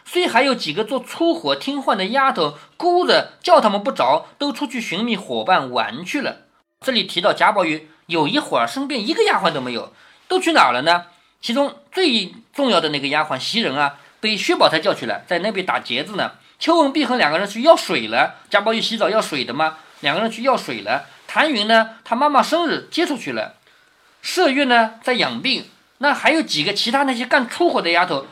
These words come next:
本来就不要他干活，所以他就跑出去玩了嘛。然后不想这一刻功夫，只剩宝玉一个人在房里，偏生宝玉要吃茶，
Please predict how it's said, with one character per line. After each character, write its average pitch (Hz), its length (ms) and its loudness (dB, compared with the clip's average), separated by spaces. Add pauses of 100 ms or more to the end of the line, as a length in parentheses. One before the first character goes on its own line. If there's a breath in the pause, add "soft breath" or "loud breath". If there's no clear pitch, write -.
(120 loud breath)
本 160 140 0
来 196 80 6
就 262 140 0
不 226 100 0
要 196 80 6
他 160 80 -2
干 160 160 0
活， 117 160 -2
所 170 100 -6
以 185 60 -2
他 185 100 -4
就 202 120 -6
跑 190 240 -10
出 175 80 -8
去 208 80 -6
玩 123 260 -4
了 180 100 -4
嘛。 165 200 0 (440 soft breath)
然 170 140 2
后 226 300 2 (500)
不 277 100 0
想 180 200 2
这 190 80 0
一 190 120 0
刻 226 160 -4
功 208 200 -4
夫， 160 180 -4 (140)
只 190 180 -4
剩 269 220 4
宝 170 160 6
玉 190 100 2
一 185 140 2
个 349 120 4
人 247 120 2
在 180 100 4
房 170 220 0
里， 127 180 -2 (140 loud breath)
偏 311 260 4
生 269 240 0
宝 135 220 2
玉 165 160 -2
要 165 160 4
吃 - 160 -6
茶， 143 400 2